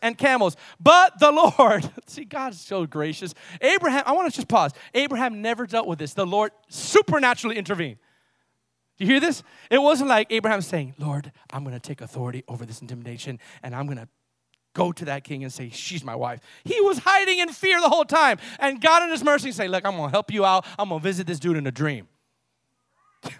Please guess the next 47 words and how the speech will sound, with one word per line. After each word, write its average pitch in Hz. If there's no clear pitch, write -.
So -
he -
goes 285
to 254
sleep. 226
Look 262
at 226
this. 190
"But 269
the 269
Lord 370
sent 302
terrible 349
plagues 285
upon 269
Pharaoh 302
and 262
his 254
house 262
because 277
of 240
Sarai, 247
Abraham's 240
wife." 226
<laughs> -
Look -
at -
verse 220
eighteen. 220
"So 226
Pharaoh 277
summoned 247
Abram 202
and 175
accused 277
him 214
sharply. 233
'What 415
have 480
you 440
done 403
to 370
me?' 175
He 254
demanded." 220
And -
remember, 240